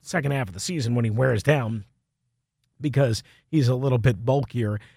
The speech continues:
and therefore slower. And we'll end this portion, uh, right here, number six.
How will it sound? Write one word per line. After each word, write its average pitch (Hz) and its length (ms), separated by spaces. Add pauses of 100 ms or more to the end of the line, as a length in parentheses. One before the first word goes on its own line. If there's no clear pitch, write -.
and 135 200
therefore 139 480
slower. 123 480 (380)
And 165 120
we'll 175 160
end 220 380
this 170 340
portion, 147 600 (300)
uh, 135 140
right 175 260
here, 165 240
number 160 320
six. - 640